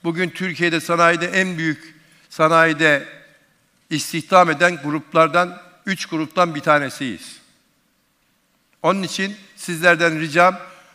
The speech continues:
hayal kurun, hayalci olmayın, üretelim,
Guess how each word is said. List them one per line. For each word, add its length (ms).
hayal 460
kurun, 380
hayalci 520
olmayın, 580
üretelim, 680